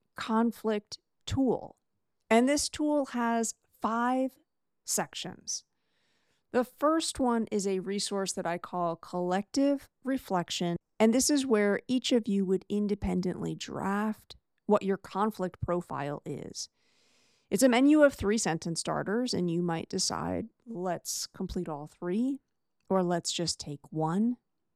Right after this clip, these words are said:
And it might not be that you complete the sentence. It might actually be that you take that sentence starter and you draft a story to share with your team. So let me tell you what those sentence starters are. The first one reads, "During conflict,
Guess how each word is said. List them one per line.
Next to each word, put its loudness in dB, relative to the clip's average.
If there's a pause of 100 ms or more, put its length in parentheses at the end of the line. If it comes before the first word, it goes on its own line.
(340)
And 8
it 2
might 4
not 2
be -2
that -4
you -4
complete -8
the -8
sentence. -4
It 0
might 2
actually 0
be -2
that -8
you -8
take -6
that -6
sentence -6
starter -2
and -4
you 0
draft -2
a -2
story -2 (140)
to -6
share -6
with -10
your -8
team. -10 (640)
So 4
let 8
me 4
tell -2
you 0
what 0 (100)
those -2
sentence -4
starters -4
are. 0 (120)
The -2
first 0
one 0
reads, -2 (580)
"During 6
conflict, 0